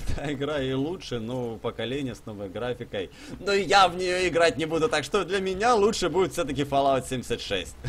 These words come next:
<laughs> Как ни крути. И притом они же сделали эксклюзив, по-моему. Хотя, хотя, хотя говорят, что все-таки выйдет данная игра и на П К, потому что огромное количество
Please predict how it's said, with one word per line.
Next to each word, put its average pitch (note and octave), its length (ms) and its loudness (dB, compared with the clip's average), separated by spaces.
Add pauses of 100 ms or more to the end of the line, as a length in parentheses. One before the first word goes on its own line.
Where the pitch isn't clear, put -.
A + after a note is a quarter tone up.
(340)
<laughs> - 480 -8
Как D3 180 -8
ни C3 100 -2
крути. F#2 420 -8 (1200)
И - 60 -14
притом C3+ 340 -2
они A#2+ 140 -2
же - 60 -10
сделали A2 400 -2
эксклюзив, A2+ 520 -6
по-моему. D2 480 -10 (420)
Хотя, D#3 720 -6
хотя, C3 380 -8
хотя A#2 380 -6
говорят, G#2 420 -2
что - 240 -10
все-таки G2 440 -10
выйдет F#2 420 -8 (140)
данная F2+ 360 -6
игра F#2 240 -4
и E2+ 40 -8
на F2 120 -6
П G#2+ 180 -8
К, F3 380 -8 (800)
потому A2+ 440 -8
что - 220 -8
огромное A2+ 760 -4
количество F2 1120 -8